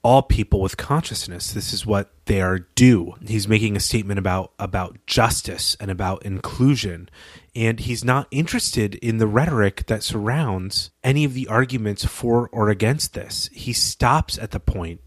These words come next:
of consciousness and says, "That's enough. That is enough for me to welcome anyone as a human being." And we even see that, as I think Mark Aramini pointed out to me during our conversation about Operation Ares, where I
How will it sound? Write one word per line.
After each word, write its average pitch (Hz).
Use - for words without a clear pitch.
of 101
consciousness 92
and 113
says, 104
"That's 117
enough. 104
That 123
is 123
enough 107
for -
me 92
to 117
welcome 107
anyone 92
as 87
a 98
human 90
being." 85
And 127
we 135
even 135
see 113
that, 95
as 92
I 101
think 98
Mark 101
Aramini 101
pointed 95
out 127
to 123
me 113
during 107
our 98
conversation 107
about 90
Operation 113
Ares, 123
where 110
I 107